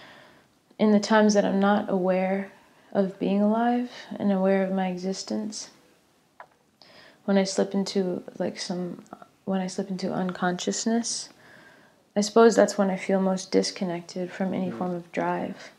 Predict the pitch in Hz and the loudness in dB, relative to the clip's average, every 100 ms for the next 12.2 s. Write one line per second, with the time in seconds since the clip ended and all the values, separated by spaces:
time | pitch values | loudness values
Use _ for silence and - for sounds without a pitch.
0 | _ 120 107 82 - - _ _ _ _ | _ -14 -12 -14 -16 -20 _ _ _ _
1 | _ - 190 185 - - 180 175 170 175 | _ -6 -4 -2 -4 -2 0 0 -4 -6
2 | 180 - 180 185 - 175 180 180 175 180 | -8 -6 -6 -6 -6 -2 -2 -2 -6 -6
3 | 175 180 - - - - 175 180 180 175 | -8 -10 -12 -14 -16 -10 -6 -4 -4 -6
4 | 180 185 - - 185 - _ _ _ _ | -8 -8 -8 -8 -10 -20 _ _ _ _
5 | _ _ _ 185 180 180 - 190 175 175 | _ _ _ -8 -6 -6 -6 -4 -4 -2
6 | 175 180 180 - - 170 175 175 190 196 | -2 0 -2 -4 -6 -6 -6 -6 -6 -8
7 | _ _ - - - - - - _ _ | _ _ -20 -20 -20 -20 -20 -20 _ _
8 | _ _ - 226 226 226 214 208 - _ | _ _ 0 2 4 2 0 -4 -10 _
9 | 196 202 - 226 220 208 208 208 208 214 | -6 -4 0 2 4 4 2 0 0 -2
10 | 202 196 196 185 190 190 196 185 185 180 | -2 -2 -6 -8 -6 -4 -4 -4 -2 -4
11 | 180 185 - 185 165 208 220 208 202 233 | -4 -6 -8 -10 -8 -4 -4 -4 -4 -4
12 | 208 - | -4 -14